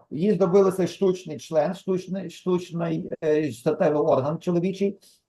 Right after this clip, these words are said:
який прижився, але проблема ще в тому, що в ньому повинен бути канал уретра, по якому виділяється сеча. А це надзвичайно складно.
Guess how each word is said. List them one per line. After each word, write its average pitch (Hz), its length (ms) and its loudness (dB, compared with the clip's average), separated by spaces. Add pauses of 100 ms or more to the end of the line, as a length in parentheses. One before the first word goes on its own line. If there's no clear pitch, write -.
який 180 420 4
прижився, 180 640 4
але 156 240 6
проблема 160 480 2
ще - 140 -2
в 151 40 -6
тому, 165 280 2
що 151 160 -2
в 143 60 -4
ньому 156 200 0
повинен 151 340 -2
бути 139 200 -6
канал 147 540 2
уретра, 156 520 2 (160)
по 143 100 0
якому 156 340 2
виділяється 147 500 -2
сеча. - 1000 -6 (340)
А 131 120 0
це 190 460 0 (420)
надзвичайно 160 720 0
складно. 92 380 -8